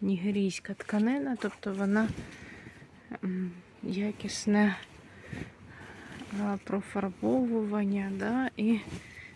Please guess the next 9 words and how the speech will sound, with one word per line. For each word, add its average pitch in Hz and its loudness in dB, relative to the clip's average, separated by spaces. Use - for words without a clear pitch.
ну, 294 -2
ось 208 -4
такий 226 -2
візеруночок. 220 0
Такі 220 0
собі, 196 0
знаєте, 208 0
і 196 0
ті, 202 -2